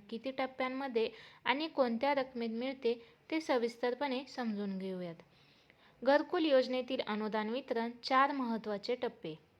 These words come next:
घरकुल योजनेतील लाभार्थ्यांना घर बांधकामासाठी मिळणारे मुख्य अनुदान चार हप्त्यांमध्ये थेट त्यांच्या बँक खात्यात जमा केले जाते. पहिला हप्ता पंधरा हजार रुपये.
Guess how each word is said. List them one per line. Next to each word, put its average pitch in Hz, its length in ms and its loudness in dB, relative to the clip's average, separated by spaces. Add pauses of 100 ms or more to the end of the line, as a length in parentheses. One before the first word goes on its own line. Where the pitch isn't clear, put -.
(540)
घरकुल 302 440 4
योजनेतील 262 580 4
लाभार्थ्यांना 220 720 0
घर 226 280 0
बांधकामासाठी 247 880 -2
मिळणारे 214 480 -2
मुख्य 233 380 -4
अनुदान 254 480 -2
चार 277 300 2
हप्त्यांमध्ये 220 760 -2 (140)
थेट 294 220 0 (100)
त्यांच्या 214 360 -2
बँक 233 320 -2
खात्यात 226 420 -6 (220)
जमा 202 260 -4 (100)
केले 214 280 -2
जाते. 175 460 -10 (760)
पहिला 233 280 4
हप्ता 247 400 -2
पंधरा 262 420 0
हजार 214 360 0
रुपये. 202 340 -4